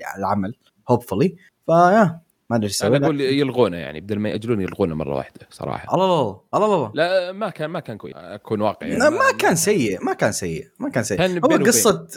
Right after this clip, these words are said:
Speaker 1: هو قصة روميو and جولييت، لكن فيها أكشن.
Speaker 2: إيه.
Speaker 1: آه، و-، و-، لا، شوف، السيت أب ترى مرة كويس. سالفة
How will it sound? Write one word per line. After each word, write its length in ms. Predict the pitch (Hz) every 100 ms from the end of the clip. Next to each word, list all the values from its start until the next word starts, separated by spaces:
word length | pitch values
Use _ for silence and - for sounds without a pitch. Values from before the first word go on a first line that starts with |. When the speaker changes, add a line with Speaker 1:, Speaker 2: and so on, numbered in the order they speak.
| -
Speaker 1:
هو 340 | 165 185 240
قصة 300 | 202 226 185 160
روميو 320 | 180 175 160
and 60 | 156
جولييت، 460 | 151 156 165 165
لكن 460 | 143 139 127 113 107
فيها 200 | 147 113
أكشن. 240 | 95 - - _ 107
Speaker 2:
إيه. 180 | 120 101
Speaker 1:
آه، 540 | 120 113 104 92 92 98 98
و-، 400 | 117 156 160 175
و-، 120 | 180 175
لا، 160 | 202
شوف، 280 | - 240 -
السيت 300 | 135 - 214
أب 100 | 165
ترى 140 | 151 127
مرة 180 | 120
كويس. 460 | - 107 87 - - -
سالفة 380 | 170 165 170